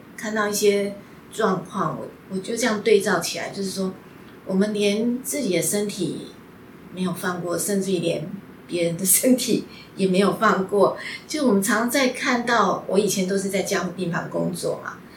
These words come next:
那我也曾经看到，就是有一些老人家其实就已经就要走了，可是可能他的晚辈就会说：“拜托医生护士啊，拜托你们把这个生命延长，因为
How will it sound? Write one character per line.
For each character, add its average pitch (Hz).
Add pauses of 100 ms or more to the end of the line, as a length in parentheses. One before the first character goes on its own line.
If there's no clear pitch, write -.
(320)
那 233
我 214
也 202
曾 185
经 208
看 214
到， 208
就 208
是 208
有 170
一 -
些 208
老 143
人 -
家 196
其 190
实 160 (540)
就 269
已 214
经 208
就 220
要 196
走 -
了， -
可 185
是 247 (100)
可 208
能 175
他 220
的 208
晚 151
辈 202
就 202
会 202
说 202 (360)
：“拜 220
托 214
医 202
生 196
护 196
士 185
啊， 180 (380)
拜 208
托 208
你 190
们 160
把 147
这 226
个 - (180)
生 214
命 220
延 170
长， -
因 233
为 202